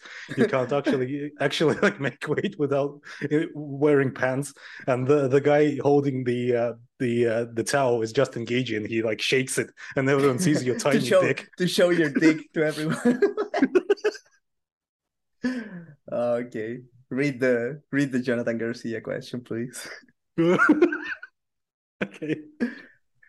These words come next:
Speaker 1: Uh, okay, so, uh, uh, Jonathan Garcia.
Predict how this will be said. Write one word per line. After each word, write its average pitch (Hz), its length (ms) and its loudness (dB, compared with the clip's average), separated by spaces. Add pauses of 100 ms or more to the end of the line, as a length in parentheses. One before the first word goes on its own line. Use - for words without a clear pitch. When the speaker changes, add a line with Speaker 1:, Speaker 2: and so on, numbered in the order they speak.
(320)
Speaker 1:
Uh, 143 60 -2
okay, 120 480 0
so, 127 320 -4 (720)
uh, 131 380 0 (760)
uh, 123 200 -6
Jonathan 180 440 -2
Garcia. 131 520 -2